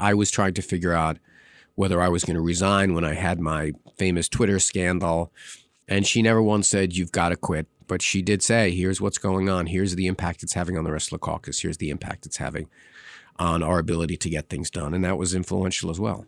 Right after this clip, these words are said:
It's also influential that they threatened to investigate me, and I had in the ethics committee, and that probably would cost me millions of dollars to defend myself, and that I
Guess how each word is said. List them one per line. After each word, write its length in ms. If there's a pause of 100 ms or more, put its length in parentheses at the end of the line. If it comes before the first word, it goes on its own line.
(140)
It's 100
also 300
influential 560 (600)
that 180
they 160 (320)
threatened 260
to 80
investigate 460
me, 160
and 100
I 120
had 260 (500)
in 80
the 140
ethics 280
committee, 380
and 220
that 240 (160)
probably 240
would 140
cost 200
me 80
millions 340
of 60
dollars 240
to 80
defend 300
myself, 480
and 140
that 120
I 220